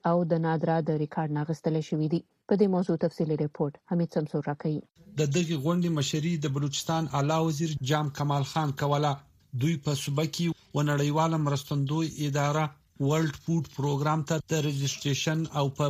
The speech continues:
Speaker 2: بلوچستان کې د ټولنیزو عملیاتو لپاره د ان او سی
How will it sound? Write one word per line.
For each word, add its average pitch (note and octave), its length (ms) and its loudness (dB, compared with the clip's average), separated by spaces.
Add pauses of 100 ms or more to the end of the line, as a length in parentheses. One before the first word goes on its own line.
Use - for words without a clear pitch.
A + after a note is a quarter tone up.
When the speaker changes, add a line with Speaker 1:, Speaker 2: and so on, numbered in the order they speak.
Speaker 2:
بلوچستان D3 640 0
کې E3 80 0 (400)
د C#3+ 120 0
ټولنیزو D3 540 2 (160)
عملیاتو C#3+ 580 0
لپاره D#3+ 380 2 (340)
د C#3 280 2
ان C#3 140 4
او C3+ 120 2
سی E3 220 -2